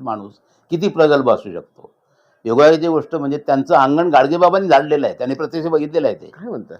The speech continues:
Speaker 1: त्यांचं अंगण.
Speaker 2: हो.
Speaker 1: हो, गाडगेबाबांनी झाडलं आहे भुसावळमध्ये.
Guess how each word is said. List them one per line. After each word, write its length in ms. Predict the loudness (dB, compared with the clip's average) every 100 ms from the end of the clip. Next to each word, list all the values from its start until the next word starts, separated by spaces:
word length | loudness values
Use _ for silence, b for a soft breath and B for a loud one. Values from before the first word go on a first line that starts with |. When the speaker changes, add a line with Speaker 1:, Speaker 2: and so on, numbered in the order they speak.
| -4
Speaker 1:
त्यांचं 260 | -4 2 2
अंगण. 300 | 2 -2 -10 _ -6
Speaker 2:
हो. 180 | -6
Speaker 1:
हो, 460 | -6 _ -6 -2 0
गाडगेबाबांनी 560 | 2 0 2 2 0 -2
झाडलं 240 | -8 -10
आहे 60 | -14
भुसावळमध्ये. 600 | -4 -2 -2 -4 -18